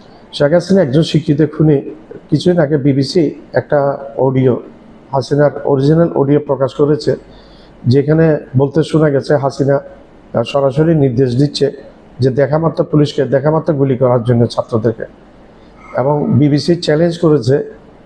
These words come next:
যে এই, এই কথাগুলো, এই, আহ, শব্দটা একেবারে অরিজিনাল হাসিনার শব্দ, কোনো এডিটিং করা হয়নি। বিবিসি বলেছে, "আমরা অনেক এক্সপার্ট দিয়ে, আমরা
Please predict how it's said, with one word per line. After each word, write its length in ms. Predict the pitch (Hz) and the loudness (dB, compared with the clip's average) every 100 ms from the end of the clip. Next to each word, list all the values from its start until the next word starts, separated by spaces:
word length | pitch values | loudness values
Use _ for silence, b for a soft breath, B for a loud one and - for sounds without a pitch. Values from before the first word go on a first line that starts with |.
| - | 0
যে 280 | 117 120 - | 2 2 0
এই, 360 | 139 139 127 - - - - - - - - - - - - - - - - - - - - - - - - | 2 2 0 -4 -12 -20 -20 -20 -20 -20 -20 -20 -20 -20 -20 -20 -20 -20 -20 -20 -20 -20 -20 -20 -20 -6 -2
এই 100 | 139 | 0
কথাগুলো, 460 | 139 139 165 165 160 | 0 0 2 4 4
এই, 180 | 147 143 | 2 2
আহ, 400 | - - - - | 0 0 0 -2
শব্দটা 500 | - 143 131 151 175 | -2 -4 0 0 0
একেবারে 420 | - 139 147 151 | 0 0 2 2
অরিজিনাল 520 | 160 139 139 156 165 | 2 2 2 2 2
হাসিনার 400 | 139 143 151 143 | 0 -2 0 0
শব্দ, 260 | 127 123 120 | 0 -2 -2
কোনো 220 | 139 147 - | -2 -2 0
এডিটিং 360 | 139 151 165 | 0 0 0
করা 320 | 147 147 135 123 | 0 0 0 0
হয়নি। 220 | 113 107 - - | 0 -2 -6 -2
বিবিসি 520 | 139 131 131 175 180 B B B B | 0 2 0 0 -2 B B B B
বলেছে, 240 | 139 147 151 | -2 0 0
"আমরা 160 | 147 | 0
অনেক 340 | 147 143 175 - | 0 2 0 0
এক্সপার্ট 480 | 131 - - 165 | -2 -2 -4 0
দিয়ে, 140 | 156 175 | 2 2
আমরা 280 | 143 151 | 2 -2